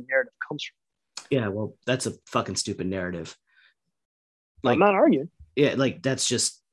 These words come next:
Speaker 2: and I, I get really angry about this immediately. Like, you know, two games in the season where I'm declaring him the worst pick in the history of the franchise, and I'm like, "You guys, you don't know your
Speaker 1: No,
Speaker 2: elbow
Speaker 1: the worst
Speaker 2: from your
Speaker 1: pick of the
Speaker 2: asshole with
Speaker 1: history of the
Speaker 2: this."
Speaker 1: franchise is Bobby Three Sticks. Fuck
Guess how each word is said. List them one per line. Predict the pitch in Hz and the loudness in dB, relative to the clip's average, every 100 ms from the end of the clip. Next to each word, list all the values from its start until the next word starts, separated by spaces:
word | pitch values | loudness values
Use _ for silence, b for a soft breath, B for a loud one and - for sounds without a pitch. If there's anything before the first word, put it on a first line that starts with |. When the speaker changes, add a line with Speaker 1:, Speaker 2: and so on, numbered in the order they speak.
| _ | _
Speaker 2:
and | 160 - 175 | -2 2 4
I, | 170 160 170 | 4 6 6
I | 170 | 6
get | 160 123 | 4 4
really | 143 151 139 | 2 2 2
angry | 139 127 135 | 0 0 0
about | 127 123 | -2 -4
this | 127 120 | -4 -2
immediately. | 135 127 120 107 127 | 0 0 0 0 -2
Like, | 120 117 - B B _ | -2 -4 -8 B B _
you | 139 | 4
know, | 131 | 4
two | 120 160 | 6 4
games | 143 135 117 | 6 4 2
in | |
the | 127 | 0
season | - 117 113 | 0 -2 -2
where | 117 | -4
I'm | 113 | -4
declaring | 120 123 113 117 | -4 -2 -2 -2
him | 117 | -2
the | 110 | -2
worst | 107 113 - | -4 -4 -6
pick | 120 | -6
in | 107 | -4
the | 107 - | -6 -6
history | 120 120 117 | -6 -4 -4
of | 110 | -4
the | |
franchise, | 107 104 101 101 98 - | -6 -8 -8 -8 -8 -8
and | |
I'm | 101 | -6
like, | 104 104 | -8 -8
"You | 113 | -6
guys, | 117 113 - _ | -4 -4 -8 _
you | 123 | -6
don't | 117 113 | -2 -4
know | 101 | -4
your | 107 98 | -6 -4
Speaker 1:
No, | 95 | -4
Speaker 2:
elbow | 90 | 4
Speaker 1:
the | 208 | 4
worst | 214 | 4
Speaker 2:
from | 196 | 2
your | 156 | 2
Speaker 1:
pick | |
of | 151 | 2
the | 139 | 0
Speaker 2:
asshole | |
with | |
Speaker 1:
history | 185 | 0
of | 123 | -4
the | |
Speaker 2:
this." | - | -4
Speaker 1:
franchise | 143 123 117 - - | -6 -6 -8 -12 -8
is | 139 120 107 | -4 -2 0
Bobby | - 131 120 | 4 4 4
Three | - 127 | -4 -8
Sticks. | - - - - _ | -8 -14 -20 -20 _
Fuck | 160 | -4